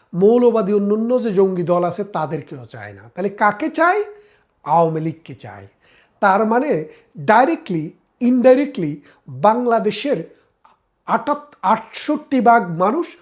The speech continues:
বর্তমান ব্যবস্থা, বর্তমান আইন, বিচার, শাসন এবং সরকারের বিপক্ষে।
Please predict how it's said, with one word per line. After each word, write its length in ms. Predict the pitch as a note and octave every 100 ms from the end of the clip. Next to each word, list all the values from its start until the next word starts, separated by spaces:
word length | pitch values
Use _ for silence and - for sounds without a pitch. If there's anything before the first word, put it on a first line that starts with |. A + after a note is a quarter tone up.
| _ _ B2+ C#3+
বর্তমান 600 | B3+ B3+ - A#3 A3 G#3
ব্যবস্থা, 640 | F#3+ G#3 G#3+ - - C#4 C#4 _ _
বর্তমান 760 | C#3 F3+ A#3 - - A3+ A3 G#3 -
আইন, 400 | G#3 A3 A#3+ C4+ - _ _ _
বিচার, 680 | D#3 G#3+ - A3+ B3 C4
শাসন 600 | C4 - G#3 - A3+ A3+
এবং 280 | A3 F#3+ G#3
সরকারের 720 | G3 - F#3 F#3 F#3 F#3 F3
বিপক্ষে। 800 | D#3 E3 - D3+ _ - - C#3